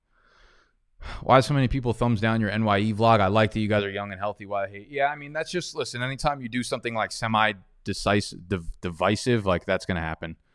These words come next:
I didn't expect it to be that many thumbs <laughs> down, to be honest with you. That was probably the most, ratio-wise, the most thumbs down, um, possibly we've ever had on a video. Um, but I, I completely understand, and I expected it when I put the video out.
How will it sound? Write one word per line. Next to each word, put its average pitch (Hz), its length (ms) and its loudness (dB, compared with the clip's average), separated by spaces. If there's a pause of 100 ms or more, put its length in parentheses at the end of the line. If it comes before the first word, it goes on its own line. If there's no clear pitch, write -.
(140)
I 101 60 4
didn't 131 280 8
expect 113 360 2
it 101 100 -2
to 101 80 -4
be 95 100 2
that 95 200 4
many 92 120 -2
thumbs 87 300 -2
<laughs> - 140 0
down, 156 120 4
to - 80 0
be 90 120 0
honest 87 260 0
with 85 100 -2
you. 87 160 -2 (460)
That 110 80 6
was 107 80 6
probably 113 240 10
the 104 60 8
most, 101 280 4 (480)
ratio-wise, 120 800 8
the 107 80 4
most 104 240 4
thumbs 95 220 4
down, 92 380 2
um, 95 460 -4
possibly 92 380 2
we've 87 140 0
ever 85 140 -2
had 82 180 -2
on 80 140 -12
a 78 40 -16
video. 82 400 -6 (1200)
Um, 85 400 -2
but 123 160 12
I, 131 220 10
I 123 40 10
completely 113 440 6
understand, 98 520 4
and 95 120 4
I 90 140 6
expected 92 580 0
it 92 160 -2
when 92 100 -2
I 87 80 -2
put - 220 -4
the 90 80 -12
video 82 320 -8
out. 80 220 -10